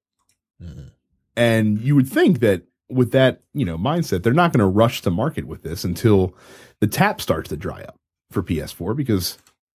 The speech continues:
Speaker 2: why would they need to if they're still selling P S fours hand over fist? And right now they're over eighty-one million, uh, as of right now. It's already beaten the P S three, if you can believe that, lifetime. Um, there is no rush. Uh, this is gonna be, P S four is gonna be a hundred million console seller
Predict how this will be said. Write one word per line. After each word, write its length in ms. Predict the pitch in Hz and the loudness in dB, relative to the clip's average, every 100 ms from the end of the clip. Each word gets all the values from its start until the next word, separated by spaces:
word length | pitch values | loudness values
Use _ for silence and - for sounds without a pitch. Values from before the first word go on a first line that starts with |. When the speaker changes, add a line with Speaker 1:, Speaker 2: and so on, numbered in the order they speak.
| - | -6
Speaker 2:
why 100 | 92 | -2
would 100 | 110 | 4
they 80 | 127 | 6
need 180 | 202 139 | 6 4
to 100 | 82 | -2
if 60 | |
they're 120 | 80 98 | -8 -2
still 160 | 120 | 0
selling 220 | 120 123 | 2 2
P 120 | 107 127 | 4 4
S 100 | - | 4
fours 260 | 127 113 | 2 4
hand 180 | 120 113 | 2 0
over 120 | 104 | 0
fist? 360 | 90 160 143 - | -2 0 0 0
And 100 | 98 | -2
right 160 | 113 | 0
now 180 | 104 120 | 2 2
they're 220 | 107 95 | 2 0
over 220 | 120 120 101 | 0 0 0
eighty-one 500 | 120 131 117 107 92 | 2 2 0 -2 0
million, 420 | 120 127 82 120 _ _ _ _ _ - | 2 2 0 -8 _ _ _ _ _ -6
uh, 140 | 92 87 | -4 -2
as 180 | 98 | -4
of 160 | 92 87 | -4 -6
right 160 | 90 85 | -6 -6
now. 160 | 82 | -6
It's 100 | 101 | 2
already 220 | 135 151 | 4 4
beaten 340 | 139 147 247 185 | 2 4 4 2
the 100 | 113 | 0
P 180 | 117 92 | 0 -2
S 160 | - | -4
three, 360 | - 87 82 - _ | -8 -8 -8 -14 _
if 120 | 110 117 | -4 -2
you 80 | |
can 120 | 123 123 | 0 0
believe 280 | 113 113 | 2 2
that, 300 | 87 120 113 _ _ | 0 -2 -4 _ _
lifetime. 440 | 113 135 95 82 104 - - _ _ _ _ _ - | -2 -2 -2 -14 -16 -20 -20 _ _ _ _ _ 2
Um, 680 | 117 113 107 101 95 123 | 4 4 4 2 0 -2
there 160 | 165 220 | 2 4
is 120 | 196 | 4
no 100 | 127 | 2
rush. 440 | 90 82 160 - - | 0 -6 -10 -10 -6
Uh, 200 | 113 113 | 2 2
this 180 | 117 139 | 4 2
is 80 | 135 | 4
gonna 140 | 135 | 4
be, 200 | 120 120 | 4 2
P 160 | 113 147 | 2 2
S 100 | 135 | 2
four 180 | 127 127 | 4 2
is 60 | |
gonna 80 | 123 | 2
be 80 | 104 | -2
a 40 | 90 | -2
hundred 300 | 107 101 95 | 0 0 0
million 460 | 95 92 87 82 _ _ _ _ - | 0 0 -2 -6 _ _ _ _ 0
console 380 | 107 101 104 87 | 2 2 2 0
seller 380 | 98 85 117 | 0 0 -4